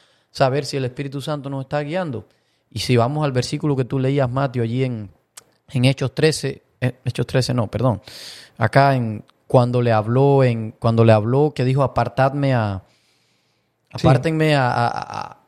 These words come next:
Speaker 1: a Bernabé. En ese mismo versículo, justo el versículo antes, nos dice que mientras ministraban al Sen-, al Señor y ayunaban.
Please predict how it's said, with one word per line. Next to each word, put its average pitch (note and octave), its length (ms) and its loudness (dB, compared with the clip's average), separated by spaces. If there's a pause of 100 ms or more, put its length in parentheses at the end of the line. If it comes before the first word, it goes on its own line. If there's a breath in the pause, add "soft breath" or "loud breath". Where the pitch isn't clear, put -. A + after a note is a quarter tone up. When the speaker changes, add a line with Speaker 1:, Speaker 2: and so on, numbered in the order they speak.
(180)
Speaker 1:
a A2+ 100 -4
Bernabé. A#2 720 0 (720 loud breath)
En C3 160 0
ese D#3+ 200 0
mismo G#3 280 0
versículo, F#3 440 0
justo G3+ 320 -4
el F#3+ 60 0
versículo E3+ 560 -2
antes, C#3+ 480 0 (380 loud breath)
nos B2+ 320 2
dice D3 420 0
que B2+ 420 0 (140)
mientras D3 920 -6
ministraban E3 920 -4
al F3+ 120 0
Sen-, D3+ 340 -10 (340)
al C3 180 2
Señor C#3 420 -4 (140)
y A#3+ 340 -2 (300)
ayunaban. G#2+ 560 -2